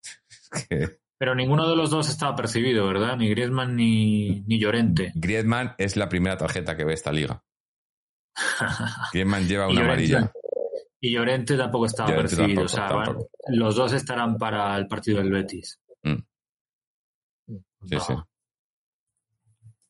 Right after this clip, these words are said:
Speaker 1: Antonio Api dice, "Al menos una sí le ha sacado el Valencia, que no era tarjeta". ¿Le ha sacado una? Pues, bueno,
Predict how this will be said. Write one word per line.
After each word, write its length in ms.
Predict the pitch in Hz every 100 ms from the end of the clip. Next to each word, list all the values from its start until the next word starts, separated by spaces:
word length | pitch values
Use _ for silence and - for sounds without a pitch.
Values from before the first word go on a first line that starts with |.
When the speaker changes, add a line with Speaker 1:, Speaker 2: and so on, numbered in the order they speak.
| _ _ -
Speaker 1:
Antonio 320 | 90 90 110
Api 160 | 117 120
dice, 160 | 107 92
"Al 60 |
menos 260 | 101 120 117
una 140 | 127 110
sí 100 | 120
le 80 |
ha 20 | 113
sacado 260 | 101 101
el 60 | 92
Valencia, 520 | 87 95 - 69 - - -
que 120 | 85
no 60 | 85
era 160 | 98
tarjeta". 540 | 98 71 92 80 - - - - - - - _ _ _ _ -
¿Le 60 |
ha 20 |
sacado 200 | 85 113
una? 140 | 135 117
Pues, 300 | 85 80 78
bueno, 240 | 82 101